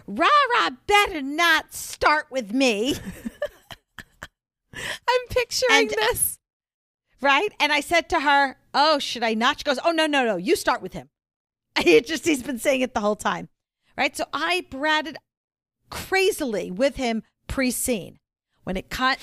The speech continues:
Speaker 1: came time to do the scene, it was very obvious he was in a headspace. That was a serious headspace. And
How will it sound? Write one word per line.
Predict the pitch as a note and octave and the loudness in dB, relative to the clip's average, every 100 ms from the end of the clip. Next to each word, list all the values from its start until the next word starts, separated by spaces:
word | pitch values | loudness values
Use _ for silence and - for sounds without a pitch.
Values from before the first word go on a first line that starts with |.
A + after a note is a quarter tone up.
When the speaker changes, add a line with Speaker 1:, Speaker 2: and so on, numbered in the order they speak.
| - | -6
Speaker 1:
came | C#4 C4 | -4 -4
time | - B3 C4+ C#4+ | -4 -4 -4 -6
to | C4 | -8
do | B3+ | -6
the | B3+ B3+ | -6 -4
scene, | - B3+ F#3 C#3+ - _ _ _ _ - | -4 -4 -6 -10 -16 _ _ _ _ -12
it | - | -6
was | F#3 E3 | -4 -2
very | G#3 A#3+ C#4+ | 0 2 2
obvious | B3+ G#3+ F3+ F#3+ - - _ _ | 2 2 0 -4 -4 -14 _ _
he | - A#3 | -2 -2
was | G3+ A3 | 0 -4
in | F#3+ | -6
a | |
headspace. | F3 B2+ - G2+ - - - _ _ _ _ _ _ _ _ _ _ | -8 -8 -10 -12 -10 -10 -10 _ _ _ _ _ _ _ _ _ _
That | F#3 G#3+ | -6 -4
was | A3+ G3 | -4 -4
a | |
serious | G3 - B3 A3+ E3 - | -4 0 0 0 -4 -10
headspace. | B2+ A#2 - F#2+ - - - _ _ _ _ _ _ | -12 -12 -12 -12 -10 -12 -14 _ _ _ _ _ _
And | F#3+ | -10